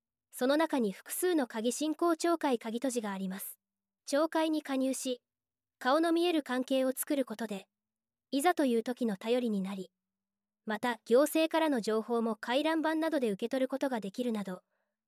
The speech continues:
様々なメリットがあります。町会はどんなことをしているの？地域の各種団体で組織されている鍵地域活動協議会、鍵閉じの中心的な構成団体として、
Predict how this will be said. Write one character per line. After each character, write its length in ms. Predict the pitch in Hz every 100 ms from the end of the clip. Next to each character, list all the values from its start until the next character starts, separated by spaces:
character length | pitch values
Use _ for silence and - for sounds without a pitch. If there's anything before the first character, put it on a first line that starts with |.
| -
様 300 | - 226 311
々 220 | 359 320
な 100 | 233
メ 140 | 214
リ 80 | 262
ッ 40 | -
ト 140 | 226
が 100 | 202
あ 60 | 196
り 100 | 190
ま 100 | 196
す。 180 | - - _ _ _ _ -
町 240 | 277 330
会 240 | 339 339
は 140 | 330 294
ど 140 | 330
ん 80 | 381
な 100 | 349
こ 100 | 254
と 140 | 247
を 60 | 196
し 100 | -
て 80 | 226
い 100 | 226
る 120 | 240
の？ 140 | 208 - _ _ _ _ _
地 220 | - 392
域 160 | 392 311
の 120 | 247
各 220 | - 277
種 120 | - 254
団 200 | 262 269
体 200 | 262 240
で 120 | 226
組 120 | 240
織 180 | - 277
さ 100 | 285
れ 100 | 277
て 120 | 262
い 80 | 226
る 100 | 202
鍵 300 | - 214 247
地 180 | - 330
域 160 | -
活 240 | - 269 269
動 180 | 294 302
協 220 | 311 311
議 100 | 311
会、 200 | 294 262
鍵 220 | 247 240
閉 120 | 254
じ 100 | 226
の 120 | 208
中 260 | - - 262
心 220 | - 302
的 200 | 311 294
な 120 | 285
構 200 | 269 277
成 220 | 277 302 294
団 180 | 294
体 200 | 269 233
と 80 | 208
し 100 | -
て、 240 | - 196